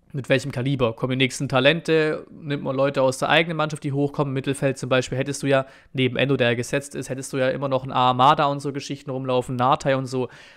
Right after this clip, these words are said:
Links hättest du vielleicht einen Mola, auch ein Nartey kann links spielen. Oder mit denen halt, oder auch Stürmer, ne, Kalajdzic. Du hast Leute, ich trau's dem T B D zu, dass der Erstliga spielt.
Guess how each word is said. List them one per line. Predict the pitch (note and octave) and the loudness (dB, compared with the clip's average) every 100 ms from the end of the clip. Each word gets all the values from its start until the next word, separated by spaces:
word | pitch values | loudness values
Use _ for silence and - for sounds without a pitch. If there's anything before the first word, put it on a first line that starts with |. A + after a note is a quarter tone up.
| _ | _
Links | B2+ C3+ | -4 -2
hättest | C3+ A#2+ | -2 -2
du | B2 | -2
vielleicht | B2 A#2+ | -2 -4
einen | C3+ | -4
Mola, | C#3+ E3 D3 C#3 - | -2 0 2 0 0
auch | D3+ | -2
ein | D3+ | 0
Nartey | C#3+ D#3 D3 | 2 2 2
kann | C#3 | 2
links | C3+ C3+ C3+ | 0 -2 -4
spielen. | - C3+ B2+ - - - _ _ - | -4 -4 -4 -8 -20 -20 _ _ -6
Oder | C#3 | -4
mit | C3+ | -2
denen | C#3 | 0
halt, | C3+ B2+ - _ _ _ | 0 0 -2 _ _ _
oder | - C3 | -4 -2
auch | C#3 | 0
Stürmer, | - D#3+ D#3+ C3 | 2 2 4 2
ne, | C#3 | 0
Kalajdzic. | C#3+ C3+ D3 C#3 C3 - - _ _ | 0 2 2 2 -4 -4 -14 _ _
Du | C#3 B2+ | -2 0
hast | G3 - | 0 0
Leute, | C3+ A#2+ C3 | 0 0 -2
ich | - | -2
trau's | - D#3+ | 2 4
dem | E3+ | 2
T | D3+ D3 | -2 2
B | D3 | 2
D | D3 | 2
zu, | C#3 G#3 | 0 0
dass | G#3 D3+ | 2 0
der | C3+ C3 | -2 -2
Erstliga | C#3 C3+ C3+ B2+ | -2 -2 0 0
spielt. | B2+ - B2+ B2 | 0 -6 -4 -4